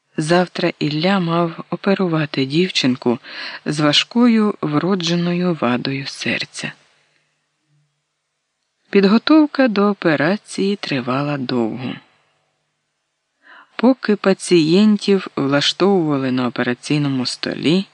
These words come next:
поки підключали системи, монітори, готували до штучного кровообігу,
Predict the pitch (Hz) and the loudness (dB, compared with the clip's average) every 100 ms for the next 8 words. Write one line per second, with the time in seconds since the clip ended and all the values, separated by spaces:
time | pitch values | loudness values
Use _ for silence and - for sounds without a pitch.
0 | _ _ _ _ _ _ - _ - 156 | _ _ _ _ _ _ -20 _ 2 2
1 | - 147 139 131 139 - 135 - 165 151 | 2 2 2 0 -4 0 -2 0 0 0
2 | 131 - 98 107 - - 180 196 180 160 | -2 -4 -8 -6 -8 -2 0 2 -2 -4
3 | 127 107 104 - - 170 190 180 185 _ | -6 -8 -10 -8 0 4 4 0 -6 _
4 | _ - - - 175 - 226 277 233 139 | _ -16 -16 -2 0 2 2 4 4 0
5 | 131 - 156 147 - 135 131 - 127 117 | -4 -4 -4 -4 -4 -4 -4 -2 -4 0
6 | 123 202 208 190 170 185 | 0 2 2 0 -2 -6